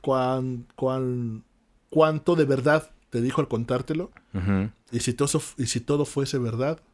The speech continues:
Speaker 2: Sí, porque aparte son
Speaker 1: Ah,
Speaker 2: anécdotas,
Speaker 1: ajá.
Speaker 2: porque él también estaba chico, al igual no se acuerda, es algo que te van contando, y ya sabemos que cuando vas contando una historia, pues se va haciendo más grande, le agregas
Speaker 1: Claro.
Speaker 2: detalles, le,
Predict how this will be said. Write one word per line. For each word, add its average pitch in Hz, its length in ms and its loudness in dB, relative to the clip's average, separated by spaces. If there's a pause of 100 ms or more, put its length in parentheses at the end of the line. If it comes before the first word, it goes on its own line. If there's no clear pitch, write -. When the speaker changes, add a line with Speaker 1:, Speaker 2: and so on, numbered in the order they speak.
(600)
Speaker 2:
Sí, 233 180 8
porque 151 220 8
aparte 143 280 8
son 165 160 8
Speaker 1:
Ah, 151 40 10
Speaker 2:
anécdotas, 147 540 6
Speaker 1:
ajá. - 80 -6
Speaker 2:
porque - 180 4
él 110 80 6
también 113 220 6
estaba 101 340 2
chico, 135 380 2
al 113 80 6
igual 98 140 4
no 95 80 -2
se - 100 -8
acuerda, 110 300 4
es 104 300 -4
algo 104 200 4
que 104 100 -6
te - 200 0
van 113 180 6
contando, 120 560 4 (340)
y 104 80 -4
ya 98 80 4
sabemos 123 320 6
que 113 80 -6
cuando 117 220 6
vas 127 160 8
contando 127 320 6
una 123 100 6
historia, 120 320 6
pues 120 120 -4
se - 60 0
va 87 80 4
haciendo 90 380 0
más 85 160 -2
grande, 113 360 6
le 95 60 2
agregas 90 260 2
Speaker 1:
Claro. 135 160 2
Speaker 2:
detalles, 98 460 2
le, 82 200 -12